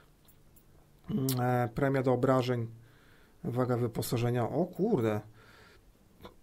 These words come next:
Otrzymywane obrażenia minus trzy procent, otrzymane obrażenie żywiołowe minus dwadzieścia procent. Kurczę, dobry ten zestaw jest nawet. To jest przychylność bogów.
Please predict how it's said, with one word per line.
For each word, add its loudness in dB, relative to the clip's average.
Otrzymywane 2
obrażenia 2
minus 0
trzy -2
procent, 0
otrzymane 0
obrażenie 0
żywiołowe 2
minus 0
dwadzieścia 2
procent. -4
Kurczę, 0
dobry 4
ten -4
zestaw -2
jest -2
nawet. -4
To -4
jest 0
przychylność 2
bogów. 4